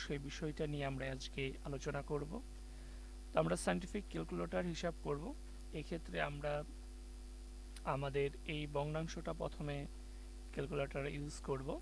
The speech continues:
তাহলে ওয়ান প্লাস, এই যে এখানে বক্স আকারে একটা চিহ্ন রয়েছে, বক্স উপরে হবে নাইন, নিচে হবে ফোর, সমান চিহ্ন চাপ দেব, এটা হবে তেরো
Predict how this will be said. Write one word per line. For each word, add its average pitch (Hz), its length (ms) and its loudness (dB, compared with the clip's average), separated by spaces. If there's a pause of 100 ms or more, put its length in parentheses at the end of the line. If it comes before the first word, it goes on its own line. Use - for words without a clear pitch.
(760)
তাহলে 151 180 2 (140)
ওয়ান 170 340 12 (800)
প্লাস, 147 420 10 (920)
এই 147 120 4
যে 147 160 2
এখানে 156 200 2 (120)
বক্স 147 240 6 (180)
আকারে 147 260 0
একটা 147 220 -2
চিহ্ন 147 220 0 (160)
রয়েছে, 139 360 -2 (1160)
বক্স 147 280 4 (500)
উপরে 151 280 0
হবে 147 160 4 (180)
নাইন, 143 280 2 (1160)
নিচে 143 300 -4
হবে 143 260 0 (400)
ফোর, 151 240 8 (1600)
সমান 170 240 6 (100)
চিহ্ন 175 220 2 (140)
চাপ 165 140 8 (120)
দেব, 151 140 0 (420)
এটা 156 200 2
হবে 147 160 2 (160)
তেরো 156 280 4